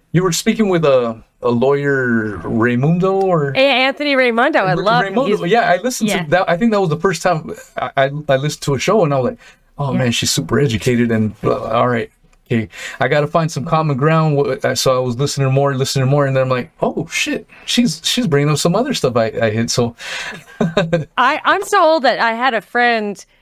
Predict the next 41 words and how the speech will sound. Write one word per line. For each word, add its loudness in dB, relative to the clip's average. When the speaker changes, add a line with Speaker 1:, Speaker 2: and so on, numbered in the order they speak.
Speaker 2:
who 2
used 0
to -2
call 2
me 0
woke 0
'cause 0
it 2
was 0
awake. 0
Like, -2
that's 0
how 0
old 2
I, 0
I, 0
I -2
used 0
to -8
just -8
like, -2
Speaker 1:
Yeah. 0
Speaker 2:
"Oh -20
shit, -6
you're 2
Speaker 1:
Yeah. 2
Speaker 2:
woke." -4
And -4
I 0
was -2
like, 0
only 2
'cause -4
I, 0
you 2
know, 2
and -2
they, 0
they 0
changed -2
that. -4